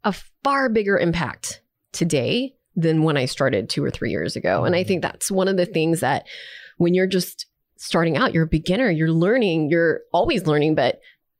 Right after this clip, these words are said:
Speaker 1: to cut yourself some slack that you're not comparing yourself to the James Wedmores that have been coaching for over ten years, that we're doing what we're doing and we're also working on ourselves. And that's something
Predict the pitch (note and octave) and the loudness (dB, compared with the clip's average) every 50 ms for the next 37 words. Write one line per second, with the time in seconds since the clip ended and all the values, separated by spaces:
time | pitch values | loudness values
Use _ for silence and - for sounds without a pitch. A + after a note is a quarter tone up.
0 | _ _ - G#3 F#3+ - _ _ _ - - - C#4 - D#4 C#4 - C#4 C4+ - | _ _ -4 -4 -4 -4 _ _ _ -2 -2 0 0 0 0 0 0 -2 -4 -4
1 | - - - B3+ A#3 G#3 F3+ - - - - F3+ G#3 A3 - - - - F3+ C#3 | -6 -4 -2 0 0 0 -2 -4 -6 -6 -4 -4 -4 -4 -6 -6 -6 -4 -2 0
2 | - - F3+ F3+ F#3+ F#3+ G3 F#3+ G3 G#3+ - - - A3 G3 F#3+ F3+ F#3 G3 G3 | 0 2 2 2 4 4 4 4 2 0 -4 -2 0 2 2 4 2 2 2 2
3 | F#3 F3 F3 - E3+ D#3+ D#3+ - - - - E3 D3+ D3+ E3 D#3+ E3 E3 D#3+ E3 | 2 0 0 0 0 0 0 -2 -4 -2 0 0 2 2 0 0 0 2 2 2
4 | E3 E3+ D#3+ D#3 D3+ D3+ D3 C#3+ C3+ C#3+ D#3 C#3 C3 B2+ C#3 - C3+ C#3+ - - | 2 2 2 0 2 2 2 2 0 0 0 -2 -2 -2 0 -2 -2 -2 0 0
5 | F3 D3+ D3 - D#3+ D3 A#2+ G#2+ A2 - - D#3 D3 B2+ - - - D3 - C#3+ | 0 2 0 0 -2 -2 -2 -2 -4 -4 -4 -2 -2 -2 0 0 0 0 0 -2
6 | C3+ - - - C#3 B2 F2+ B1+ - - - - - F#3 - - - _ _ _ | -4 -4 -4 -4 -4 -4 -4 -6 -8 -10 -10 -10 -12 -12 -14 -16 -20 _ _ _
7 | _ _ _ _ - - - _ - D#3+ D#3+ D3+ C3+ C#3 B2 - - _ _ _ | _ _ _ _ -20 -20 -14 _ -6 -2 -2 -2 0 -2 -4 -6 -8 _ _ _
8 | _ _ _ _ - - - E3 F3+ G3+ A3 F#3 D#3 E3+ E3+ F3 G3 G#3 G#3+ A#3 | _ _ _ _ -10 -4 0 2 2 2 2 2 2 2 2 2 2 2 2 2
9 | A#3 G3+ E3+ C#3+ C3 E3+ D#3+ D#3 D#3 D3 D3 D3+ E3 G3+ A#3+ B3 C4+ C4 - _ | 2 2 2 4 2 2 0 0 0 0 2 2 2 2 0 -2 -2 -6 -10 _
10 | _ _ _ _ _ _ _ _ - G#3+ G#3+ G#3+ A3+ A3+ G3 G#3 G3 - - F3+ | _ _ _ _ _ _ _ _ -4 -2 0 2 2 2 2 2 2 2 0 0
11 | F3 - - E3 D#3+ D#3+ D#3+ D#3 C#3 C#3 A#2+ A#2 - D#3+ - - F2 F2+ - - | 0 0 -2 0 0 0 0 0 0 -2 -2 -2 -2 -2 -2 -2 -2 -2 -2 -2
12 | - F#3 F#3+ F#3+ F#3+ F#3 - - F#3+ F3 - F3 D#3+ D#3+ D#3 D3+ - | 0 0 2 0 0 -2 -2 -2 -2 -2 0 0 2 2 2 0 -4